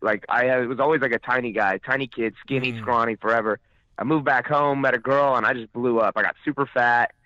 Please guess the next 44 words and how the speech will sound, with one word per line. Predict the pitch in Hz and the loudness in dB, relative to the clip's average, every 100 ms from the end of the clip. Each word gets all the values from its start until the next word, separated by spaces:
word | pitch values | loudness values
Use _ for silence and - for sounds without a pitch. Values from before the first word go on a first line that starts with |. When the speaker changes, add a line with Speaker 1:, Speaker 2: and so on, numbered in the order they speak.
| _ - | _ -8
Speaker 1:
I | 95 | -2
Speaker 2:
Mm. | 117 | 2
Speaker 1:
got | 110 | 2
a | 101 | 2
really | 139 170 | 0 0
good | 151 151 127 | 0 -2 0
job, | 131 120 120 120 113 | 0 2 2 2 0
and | 110 | -2
th-, | 110 | -4
that | 113 113 - | -2 -2 -2
kinda | - 135 127 | -4 -2 -2
just | 117 - | -4 -6
kept | 135 - | -6 -4
me, | 123 123 | -2 0
like, | 107 98 | 0 -4
stagnant. | - 117 117 120 120 | -2 0 0 0 -2
I | 90 | -2
wasn't | 117 127 | -4 -4
doing | 117 120 107 | -2 0 0
anything | 120 120 104 | 0 -2 -2
but | 123 - | -4 -2
working | 101 123 - 120 113 120 | -2 -2 -2 -4 -4 -4
a | 110 | -4
job | 107 104 | -2 0
I | 104 | 0
didn't | 101 131 110 | -2 -2 -2
like, | 110 110 117 | 0 0 -2
but | - | -6
it | |
was | 151 | -4
a | |
good | 170 165 | -4 -2
job. | 139 151 139 120 _ _ _ _ _ - | 0 2 2 -2 _ _ _ _ _ -6
And | 147 | -2
Speaker 2:
Right. | 143 | 2
Speaker 1:
then, | 139 135 | 2 2
um, | 131 123 120 113 - | 2 2 0 -4 -6
Ricky | 147 - | -6 -2
Mandel, | 135 127 123 185 185 147 156 _ _ _ | 0 0 2 2 2 0 -2 _ _ _
uh, | - 123 117 107 | -2 0 0 -2
from | - 123 113 117 | -2 0 0 0
Lucha | 127 - | -2 0
Underground | 165 190 143 120 113 | 0 2 2 0 -2
fame, | 123 110 110 123 | -2 0 -2 -6